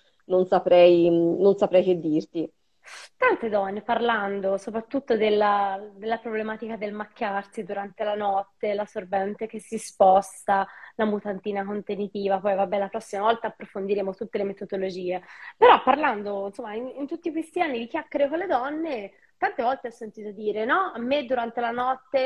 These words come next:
Speaker 2: il flusso diminuisce e invece mi ricomincia la mattina appena mi alzo in piedi o l'incontrario. Io personalmente sono una di quelle donne che ha sempre avuto un flusso molto più abbondante di notte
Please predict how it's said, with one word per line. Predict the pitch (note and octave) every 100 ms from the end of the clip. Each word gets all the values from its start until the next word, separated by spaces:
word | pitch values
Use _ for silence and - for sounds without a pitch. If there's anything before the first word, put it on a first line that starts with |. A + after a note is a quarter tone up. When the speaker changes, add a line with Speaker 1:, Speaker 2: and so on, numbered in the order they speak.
| C4 B3
Speaker 2:
il | A#3+ -
flusso | A#3+ A3+ -
diminuisce | A#3 A3+ A3+ A#3 A#3+ A#3+ - C4 B3 B3 - _ _
e | G#3+
invece | A3 A3+ A#3+
mi | G#3+
ricomincia | G#3 A3+ A3+ A#3
la | A3
mattina | A3 - A3+
appena | A3+ A#3+ A3+
mi | A3+
alzo | A3+ A3 -
in | A3+ A3
piedi | A#3 A3 A3 A3 A#3
o | A#3
l'incontrario. | A3 A3+ A3 - G#3 G3+ A3+ G#3 F#3 F#3 F#3 _ _ - _
Io | B3 C4+
personalmente | B3 - B3 B3+ A#3 A3+ C#4
sono | A3+ G3+
una | G3+ G#3
di | G3+
quelle | B3+ C4+
donne | G3+ A3
che | G#3
ha |
sempre | G3 A3+ G#3 A3
avuto | G#3+ G3+
un | G3
flusso | F#3 C4+ A#3+ - -
molto | G#3+ C#4 C#4 A3+
più | G#3
abbondante | G3+ F3 A#3 B3+ A3+ F#3+ F#3+ - A#3 C4 D4+ _ _ _
di | - A3+ A3+
notte | B3+ A3 G3 _ G#3 F#3+